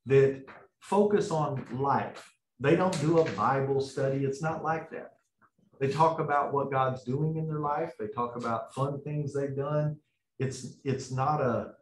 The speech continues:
a rigid course booklet that they're going through. My wife is just sharing what God's been speaking to her through her devotional time,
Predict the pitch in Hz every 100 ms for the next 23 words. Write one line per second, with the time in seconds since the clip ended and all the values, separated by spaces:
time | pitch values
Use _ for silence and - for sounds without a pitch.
0 | _ _ 113 110 113 135 160 135 135 135
1 | - - 147 139 127 - - _ _ _
2 | _ _ _ _ _ 117 - 165 151 113
3 | 113 - 117 120 117 120 120 104 - 104
4 | - - - - _ _ _ 302 370 _
5 | _ _ _ _ _ _ _ _ _ _
6 | _ _ _ _ 113 117 123 131 135 -
7 | 139 - _ _ _ _ - - 135 139
8 | 147 143 139 135 135 135 - 143 - 151
9 | 151 143 135 120 156 113 - 123 143 139
10 | 135 143 147 - 110 - 110 104